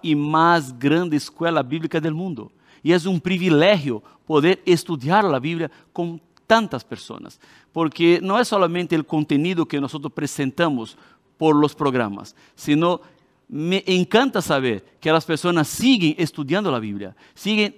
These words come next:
descubriendo verdades de la Biblia por medio de los estudios que tenemos en Nuevo Tiempo, que no se paga nada.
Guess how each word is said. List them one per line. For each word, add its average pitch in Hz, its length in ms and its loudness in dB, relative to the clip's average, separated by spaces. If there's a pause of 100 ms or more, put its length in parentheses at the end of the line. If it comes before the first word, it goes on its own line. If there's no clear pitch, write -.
descubriendo 175 880 2
verdades 151 640 2
de 135 80 0
la 117 100 0
Biblia 101 260 -6 (280)
por 175 180 0
medio 151 240 4
de 165 100 -4
los 156 200 -4
estudios 135 560 -6
que 151 100 -6
tenemos 135 500 -6 (120)
en 131 200 -2
Nuevo 123 240 -8
Tiempo, 196 400 -2 (400)
que 170 220 0
no 165 300 -4
se - 200 -4
paga 151 480 -2
nada. 117 680 -2